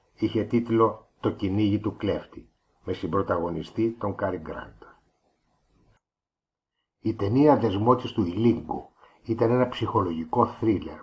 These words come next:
παραγωγής χίλια εννιακόσια πενήντα οκτώ. Στην ταινία πρωταγωνιστεί ο James Stewart στο ρόλο ενός αστυνομικού,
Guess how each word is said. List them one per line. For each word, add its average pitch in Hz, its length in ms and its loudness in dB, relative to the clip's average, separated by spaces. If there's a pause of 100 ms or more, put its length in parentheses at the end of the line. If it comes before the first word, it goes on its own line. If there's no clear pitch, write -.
(120)
παραγωγής 95 580 -2
χίλια 120 240 0
εννιακόσια 110 420 -2
πενήντα 85 300 -8
οκτώ. - 420 -12 (800)
Στην 104 200 -8
ταινία 117 580 4
πρωταγωνιστεί 120 600 4
ο 127 160 4
James 135 200 2
Stewart - 540 -2 (360)
στο 110 260 4
ρόλο 127 220 6
ενός 127 240 4
αστυνομικού, 117 840 -2